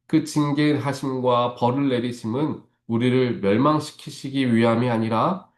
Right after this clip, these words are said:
우리를 회복시키시고 다시금 하나님께로 돌아오게 하기 위한 사랑의 채찍임을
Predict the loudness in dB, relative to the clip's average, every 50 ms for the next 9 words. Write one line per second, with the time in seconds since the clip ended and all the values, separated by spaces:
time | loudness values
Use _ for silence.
0 | _ _ -6 -4 -2 0 2 2 2 0 0 0 -2 0 -2 -2 -4 -6 -12 -12
1 | -12 -12 -10 -10 -10 -8 -2 0 2 2 2 0 -2 -6 -14 -20 _ _ _ -4
2 | -2 -2 0 0 0 2 2 2 2 2 4 4 4 4 2 0 -2 -4 -2 -2
3 | -2 -2 -2 -2 0 2 2 4 4 4 2 2 0 -2 -2 -2 -4 -4 -4 -6
4 | -6 -4 -4 -4 -4 -2 0 0 2 2 0 0 -4 -8 _ _ _ _ -20 -10
5 | -6 -2 0 2 2 2 2 4 4 4 4 4 0 -4 -6 -6 -6 -6 -4 -2
6 | -2 0 0 0 0 0 0 0 0 0 -2 -4